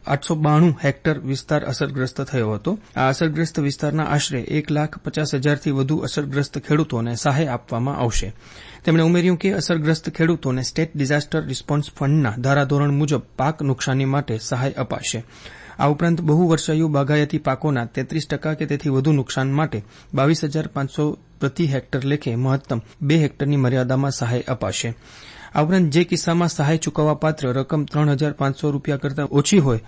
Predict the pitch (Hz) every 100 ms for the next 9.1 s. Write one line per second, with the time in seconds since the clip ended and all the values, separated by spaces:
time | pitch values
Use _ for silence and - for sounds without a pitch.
0 | - 147 143 143 151 147 151 175 131 110
1 | - - 143 160 151 160 - - 151 147
2 | 156 151 131 - 131 - 160 151 123 147
3 | 151 - 135 135 - 151 151 - - -
4 | 147 139 135 139 135 156 143 123 - 147
5 | 147 143 143 175 143 131 139 123 113 131
6 | 139 139 117 107 107 104 113 - _ _
7 | _ _ _ _ _ _ _ _ _ _
8 | - 170 165 202 226 185 - 190 - 180
9 | 175